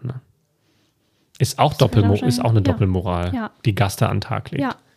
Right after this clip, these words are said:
Speaker 2: alle hier haben immer eine Doppelmoral, außer Hank.
Speaker 1: Wir haben
Speaker 2: Der
Speaker 1: keine
Speaker 2: ist straight.
Speaker 1: Doppelmoral?
Speaker 2: Nein. Wir sind einfach fantastisch. <laughs>
Speaker 1: Und freuen uns, dass ihr diese Folge gehört habt.
Speaker 2: Genau.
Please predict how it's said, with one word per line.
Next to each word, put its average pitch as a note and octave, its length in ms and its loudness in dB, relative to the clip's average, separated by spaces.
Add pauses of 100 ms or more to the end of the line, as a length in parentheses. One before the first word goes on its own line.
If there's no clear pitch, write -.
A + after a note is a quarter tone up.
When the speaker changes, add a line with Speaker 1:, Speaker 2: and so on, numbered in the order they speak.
Speaker 2:
alle E4 320 6
hier A#3+ 280 0
haben A3+ 120 -4
immer B3+ 160 2
eine B3+ 140 0
Doppelmoral, G#3 680 -6 (240)
außer C4+ 260 -2
Hank. C#4 320 2 (1300)
Speaker 1:
Wir B2+ 160 8
haben A#2 100 6
Speaker 2:
Der G#2+ 80 -4
Speaker 1:
keine A2+ 160 8
Speaker 2:
ist C3 60 8
straight. C3 180 6
Speaker 1:
Doppelmoral? C3+ 540 6 (140)
Speaker 2:
Nein. A#3+ 140 -6 (1300)
Wir C#4 300 2 (1300)
sind - 200 -18
einfach C#4 280 -4
fantastisch. - 580 -8 (300)
<laughs> - 800 -2
Speaker 1:
Und A#2+ 100 -2
freuen A#2+ 200 6
uns, A2 120 4
dass C3 180 -4
ihr B2 80 2
diese G#2 200 2
Folge G#2+ 340 2
gehört G2+ 340 0
habt. D3 240 -4 (240)
Speaker 2:
Genau. A3+ 420 -4